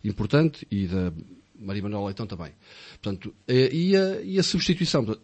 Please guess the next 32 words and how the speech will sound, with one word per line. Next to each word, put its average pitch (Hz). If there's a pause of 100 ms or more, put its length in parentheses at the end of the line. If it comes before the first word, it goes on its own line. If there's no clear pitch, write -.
(160)
a 196
promoção 190
é -
perfeitamente 160
natural 147 (320)
e, 147
e 139
até 143
bem 160
enquadrada 139
de 139
alguém 135
que, 120
sentindo 139
aquilo 127
que 117
precisamos 123
no 120
futuro, 123 (400)
eh, 104
próximo 123
e 110
médio, 147 (440)
eh, 127
irá 135
defender 131
esse 123
futuro. 78 (640)
Eh, 151
a 147
promoção 147
foi, 113